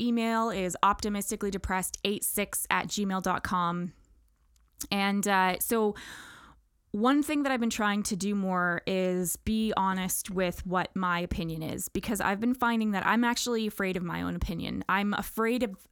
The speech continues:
of offending somebody else. And one of the tricky things about having a podcast on mental health is that it can be a really touchy subject, and, um, it's, mental health is definitely something that we've left to the professionals,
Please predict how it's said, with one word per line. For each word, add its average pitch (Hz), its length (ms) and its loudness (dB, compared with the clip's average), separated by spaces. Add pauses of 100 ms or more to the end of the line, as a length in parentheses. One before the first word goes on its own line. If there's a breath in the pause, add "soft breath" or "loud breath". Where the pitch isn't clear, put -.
(140)
of 196 260 0
offending 208 560 -2
somebody 170 400 -4
else. - 400 -4 (420 loud breath)
And 247 120 4
one 294 100 6
of 339 60 -2
the 370 80 -2
tricky 285 320 -2
things 226 320 -2
about 196 160 0
having 190 480 0
a 180 40 -2
podcast 185 840 -2
on 180 220 0
mental 170 260 -6
health 180 460 0 (400 loud breath)
is 196 160 -2
that 190 340 2 (300 loud breath)
it 220 100 -2
can 247 160 2
be 233 160 2
a 262 60 0
really 269 260 0
touchy 226 340 -2
subject, 196 600 -2 (100)
and, 190 500 -2 (300)
um, 185 560 2
it's, - 380 -4
mental 269 260 0
health 254 240 0
is 202 160 -2
definitely 196 460 -2
something 185 460 -4
that 165 180 -2
we've 180 240 -4
left 175 300 -6
to 208 80 -4
the 175 60 -4
professionals, 175 800 -6